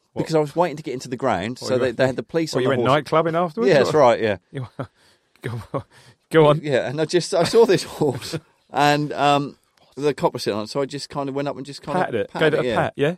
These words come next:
Speaker 2: Oh, I tell you what, the copper nearly took my arm off with a, with a truncheon.
Speaker 1: Oh, they were, yeah, they used to have, I remember going up there in the, um, in the, uh, eighties for, like, I saw, who was I, oh, Everton in the Cup, where we lost in, um, quarter final.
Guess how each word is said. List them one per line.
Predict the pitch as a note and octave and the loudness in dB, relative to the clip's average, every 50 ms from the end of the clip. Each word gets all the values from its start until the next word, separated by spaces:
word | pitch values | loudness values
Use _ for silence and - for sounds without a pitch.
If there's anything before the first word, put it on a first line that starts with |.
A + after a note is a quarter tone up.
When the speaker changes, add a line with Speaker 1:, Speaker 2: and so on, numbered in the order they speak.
| - - | -6 -4
Speaker 2:
Oh, | D3+ D3+ A#2 G2+ | 0 0 0 0
I | G#2 A2+ | -2 -4
tell | - - E3 | -6 -4 -2
you | C3 | -2
what, | A2+ G2 - | -2 -4 -4
the | - | -6
copper | - D3+ A#2+ G2+ G#2+ | -6 -6 -6 -6 -6
nearly | G#2 G2 F#2+ F2+ | -8 -8 -10 -10
took | - - - | -12 -12 -12
my | F#2 G#2 | -8 -6
arm | G#2+ C3 D#3+ E3 C3 | -4 -4 -2 -2 -2
off | G2 E2+ - - | -4 -6 -6 -8
with | G2 G2 | -6 -6
a, | G2 F#2+ F#2+ - | -6 -6 -6 -10
with | - - G2+ G2+ | -14 -12 -12 -12
a | G2 | -12
truncheon. | - - D3 E3 D3+ - - F#2 F2 A2+ | -8 -8 -8 -8 -8 -10 -14 -8 -2 2
Speaker 1:
Oh, | A2+ A2+ A2 A2 A2 G#2+ | 4 4 4 4 2 2
they | A2 G#2+ | 2 2
were, | G#2+ G#2+ G#2+ G#2 - - | 2 0 -2 -4 -6 -6
yeah, | B2 A#2+ A#2 A2 A2 | -2 0 0 2 2
they | A#2 B2+ | 2 0
used | C3 A#2+ - - | -2 -2 -4 -2
to | B2+ | -2
have, | A2+ A2+ A2 G#2 - - | 0 0 0 -2 -4 -6
I | - B2+ A#2+ A#2 | -4 -2 -2 -2
remember | A#2 A#2 A2+ G#2 G#2 G#2 F#2+ | -2 -4 -6 -8 -8 -8 -6
going | - A2 G#2 G2+ G2+ | -4 -4 -4 -4 -6
up | G2+ - | -6 -8
there | G#2+ G#2 G2+ G2+ | -6 -6 -6 -6
in | G2+ | -8
the, | G#2 G2+ G2+ G2+ | -8 -8 -6 -6
um, | G2+ G2+ G2+ F#2+ - _ _ _ _ _ _ _ _ _ | -6 -8 -10 -12 -16 _ _ _ _ _ _ _ _ _
in | A2+ G#2+ G#2 | -10 -8 -8
the, | G#2 G#2 G#2 G#2 G#2 | -6 -6 -4 -4 -4
uh, | G#2 G#2 - - | -4 -6 -4 -4
eighties | A#2+ G#2+ G#2+ F#2 G#2 G2+ F#2 - - | -4 -4 -4 -6 -8 -12 -12 -12 -10
for, | - G#2 | -8 -8
like, | G2+ G2+ G2 F#2+ F#2+ F#2 - - _ _ _ - | -6 -6 -6 -8 -8 -10 -12 -18 _ _ _ -10
I | - G#2 G2+ G2+ G2+ F#2+ | -8 -6 -6 -6 -6 -8
saw, | - - - - A2+ G#2 G2+ G2+ G2+ G2 F#2+ F#2+ - | -10 -12 -12 -8 -6 -6 -4 -4 -4 -6 -6 -8 -10
who | C#3+ D3+ E3 - E3 | -14 -18 -20 -20 -20
was | D#3 D#3 D3+ - | -20 -16 -12 -12
I, | C#3+ | -12
oh, | A2+ G#2 - _ _ _ - | -12 -14 -16 _ _ _ 0
Everton | D3 A#2+ B2 G2 G#2 G2+ G2+ - | 0 0 0 -4 -8 -10 -12 -12
in | - G#2+ | -12 -12
the | G#2+ G2+ | -10 -12
Cup, | - - C3 A2 - - _ _ _ _ _ - | -6 -4 -4 -4 -4 -4 _ _ _ _ _ -10
where | G#2+ G#2 | -8 -8
we | G2 G#2 | -6 -4
lost | G#2+ A2+ G2+ F2+ - - | -4 -2 -4 -4 -6 -12
in, | F2+ G2 G#2 - | -16 -14 -10 -8
um, | A2 G#2 G2 F#2+ _ _ _ _ _ _ _ _ _ - C3+ A2 - _ _ _ _ _ _ _ _ _ - | -8 -8 -8 -10 _ _ _ _ _ _ _ _ _ -6 -4 -4 -4 _ _ _ _ _ _ _ _ _ -6
quarter | - B2+ F2 G2 - | -4 -4 -4 -4 -4
final. | B2+ A#2+ A2+ A2 G#2 G2 F#2+ | -4 -2 -2 -4 -6 -8 -10